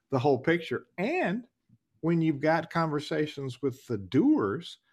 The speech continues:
then they can do because they know what's expected and they know where to plug in. So it, it's really, um,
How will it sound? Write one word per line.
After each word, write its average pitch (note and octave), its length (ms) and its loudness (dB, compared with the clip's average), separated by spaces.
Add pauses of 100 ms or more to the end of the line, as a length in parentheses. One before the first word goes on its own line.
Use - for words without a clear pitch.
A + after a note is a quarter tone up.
(320)
then C#3 320 0
they D3 160 0
can F#3 220 -2
do A#3 400 0
because D3 280 -2
they D3+ 120 0
know D3 140 0
what's D3 180 -2
expected C#3 640 -2
and C3+ 160 -2
they C#3 80 -2
know C#3 140 -2
where C#3+ 160 0
to B2+ 60 -8
plug D3+ 280 -2
in. C3+ 100 -4
So C3+ 220 0
it, C3 160 0 (300)
it's C#3+ 160 -4
really, F#3 580 0 (220)
um, C#3+ 400 -4